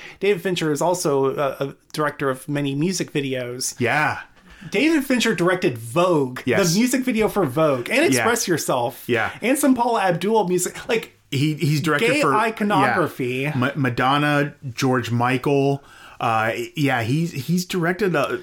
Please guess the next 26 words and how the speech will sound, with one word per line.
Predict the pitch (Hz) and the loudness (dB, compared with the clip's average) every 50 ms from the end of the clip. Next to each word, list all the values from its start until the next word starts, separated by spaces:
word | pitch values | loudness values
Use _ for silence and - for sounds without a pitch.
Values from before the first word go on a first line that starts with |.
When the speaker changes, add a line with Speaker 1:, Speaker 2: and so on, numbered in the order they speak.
| - 110 107 | -10 -10 -6
Speaker 2:
that's | 143 147 175 175 - | -4 -4 -2 -2 -4
kinda | - - - - 170 220 - | -6 -6 -4 -2 -2 -2 0
how | 165 175 175 | 0 2 2
he | 160 147 | 2 2
got | 131 143 143 143 | 2 2 2 2
his | 123 - - | 0 0 -2
start. | - - - - 123 156 233 - - - - | -4 -4 -2 -2 0 0 0 -2 -4 -6 -10
Speaker 1:
Yeah. | 135 147 196 196 175 - - - | -10 -8 -8 -8 -8 -10 -12 -12
So | - - - 208 208 202 190 185 185 - | -10 -4 0 2 2 2 2 0 -2 -2
the, | 220 202 170 180 - - - - | -2 -2 -2 -4 -8 -18 -12 -6
to | - 226 | -4 -4
think | 220 220 - 277 277 262 208 - - | -4 -2 -2 0 0 0 0 -2 -2
that | 180 165 170 | -4 -2 -2
the | 165 156 | -4 -4
director | 156 160 165 180 180 180 - 180 | -2 0 0 0 0 -2 -4 -4
of | 175 156 151 147 | -2 -2 -2 -4
Vogue, | 147 135 131 143 151 170 175 156 139 135 135 131 135 147 170 - - - _ - 156 143 | -6 -8 -8 -2 0 2 2 2 2 0 0 -2 -4 -6 -8 -12 -14 -16 _ -18 -16 -8
the | - 170 | -4 -2
music | 151 156 175 190 180 - 185 175 | 0 0 0 0 0 -2 -4 -4
video | 175 165 151 147 147 143 147 | -2 -2 -2 0 0 -2 -2
Vogue, | 156 156 135 127 123 117 123 127 120 127 - - - - - - - - - - - - - _ _ _ _ - - _ - - _ - - 131 | -2 -2 -4 -4 -4 -6 -8 -10 -10 -10 -12 -14 -18 -20 -20 -20 -20 -20 -20 -20 -20 -20 -20 _ _ _ _ -20 -20 _ -20 -20 _ -10 -8 -4
gay | - 175 175 190 196 | -2 0 0 0 0
iconography | 170 175 180 175 175 185 175 160 151 156 147 156 151 156 - 160 151 143 143 139 139 139 135 - - _ _ _ _ _ _ _ _ _ _ _ _ _ _ _ _ _ _ _ - 294 277 - | 0 0 0 0 0 -2 -2 0 0 -2 -2 -4 -6 -4 -2 -2 -2 0 0 -2 -2 -2 -4 -6 -8 _ _ _ _ _ _ _ _ _ _ _ _ _ _ _ _ _ _ _ -16 -16 -16 -8
of | - 208 170 156 | -4 -4 0 0
itself, | 180 175 180 - 123 139 143 139 135 - - - - | 0 0 0 0 0 2 0 0 -2 -6 -12 -18 -16
Speaker 2:
Yeah. | - | -12